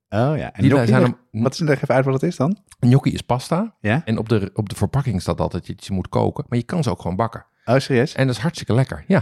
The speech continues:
Speaker 1: En dat is pasta van, met, eh, aan veel aardappels zit erin, hè?
Speaker 2: Exact,
Speaker 1: Ja.
Speaker 2: exact,
Speaker 1: Ja.
Speaker 2: exact. Dus, bedoel, ik heb, ik heb nu een voorbeeld gegeven van een tartaartje met champignons, gebakken aardappelen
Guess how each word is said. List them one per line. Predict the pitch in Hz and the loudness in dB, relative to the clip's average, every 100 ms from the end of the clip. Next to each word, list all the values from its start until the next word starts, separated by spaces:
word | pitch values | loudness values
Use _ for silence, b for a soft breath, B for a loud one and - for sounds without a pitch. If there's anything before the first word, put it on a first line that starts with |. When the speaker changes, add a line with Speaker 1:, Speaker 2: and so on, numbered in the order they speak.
| - - | -2 -2
Speaker 1:
En | 110 | 0
dat | |
is | 113 | 0
pasta | - 131 123 107 | 0 0 0 0
van, | 113 110 | 0 2
met, | 107 - | 2 2
eh, | 101 | 2
aan | 95 101 98 | 2 0 -2
veel | 113 87 | 0 0
aardappels | 98 85 69 73 | -2 -4 -8 -10
zit | 80 | -8
erin, | 71 | -6
hè? | 76 | -2
Speaker 2:
Exact, | 131 - - | -2 -2 -8
Speaker 1:
Ja. | - | -6
Speaker 2:
exact, | - - - - | -6 -6 -10 -8
Speaker 1:
Ja. | 113 | -8
Speaker 2:
exact. | 123 - - - | -6 -8 -10 0
Dus, | 139 131 - | 0 0 -4
bedoel, | 120 123 131 123 113 | 0 4 4 2 -2
ik | 110 - | -6 0
heb, | 123 | 0
ik | - - | 0 -2
heb | 110 | 0
nu | 107 | 4
een | 101 | 4
voorbeeld | - 151 113 95 | 4 4 4 2
gegeven | 98 - 90 82 | -2 0 0 0
van | - 85 - b - | -2 -4 -4 b -8
een | 98 | -4
tartaartje | 95 - 113 95 - 87 _ _ _ | -2 0 2 2 -2 -12 _ _ _
met | - 101 | -2 -2
champignons, | - 95 - 98 92 | 2 0 2 0 0
gebakken | - 87 101 - | -4 -4 -2 -2
aardappelen | 101 82 87 - 87 | -2 -2 -2 -4 -10